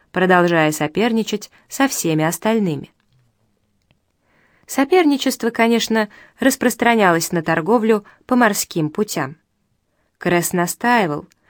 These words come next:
что был с ионийцами щедр, построил в Эфесе храм с портиком для Артемиды Многогрудой, хотя в то самое время был вынужден осаждать Фокею. Более того,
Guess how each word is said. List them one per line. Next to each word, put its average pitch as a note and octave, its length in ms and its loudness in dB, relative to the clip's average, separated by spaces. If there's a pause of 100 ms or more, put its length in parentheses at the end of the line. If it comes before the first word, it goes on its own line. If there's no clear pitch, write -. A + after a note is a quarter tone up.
(120)
что - 280 -4
был F#3+ 300 0 (180)
с - 140 -4
ионийцами F#3 600 2
щедр, F3+ 580 -4 (480)
построил G#3 480 4
в F#3+ 100 4
Эфесе G3 520 0 (200)
храм F#3 500 2
с - 100 -8
портиком G#3+ 560 0
для G3+ 180 4
Артемиды G3 500 0
Многогрудой, F#3 800 -2 (420)
хотя F4+ 320 0
в - 60 -6
то A3+ 120 0
самое G3 420 2
время G3+ 360 0 (280)
был G3 200 4
вынужден F#3+ 420 4
осаждать F#3 500 0
Фокею. G3+ 520 -6 (800)
Более A3+ 440 2
того, D#3+ 340 -6